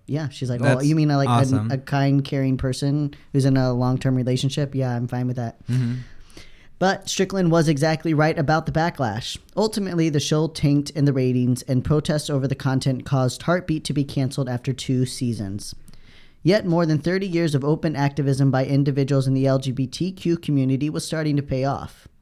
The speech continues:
Speaker 1: In nineteen eighty-six, the American channel H B O
Speaker 2: What does that one stand for?
Speaker 1: I don't know. Hot
Speaker 2: I
Speaker 1: body.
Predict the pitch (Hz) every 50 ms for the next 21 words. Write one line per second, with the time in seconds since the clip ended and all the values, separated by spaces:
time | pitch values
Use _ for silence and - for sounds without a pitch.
0 | - - - 165 170 190 214 233 214 - 226 208 202 190 185 185 - 175 170 -
1 | - - 160 156 147 151 175 190 202 196 - 180 160 147 151 - 151 143 143 143
2 | 139 143 170 185 220 220 - - 147 139 135 147 151 139 139 143 131 127 127 123
3 | 117 113 110 - - 107 104 101 101 101 101 104 107 113 - - - - - -
4 | - - - - - - - 117 131 135 117 117 104 95 98 101 98 95 95 92
5 | 90 95 95 - - 120 - - - - 180 185 180 180 180 175 131 - - -
6 | - - - - - 151 151 147 143 143 143 147 147 147 147 147 147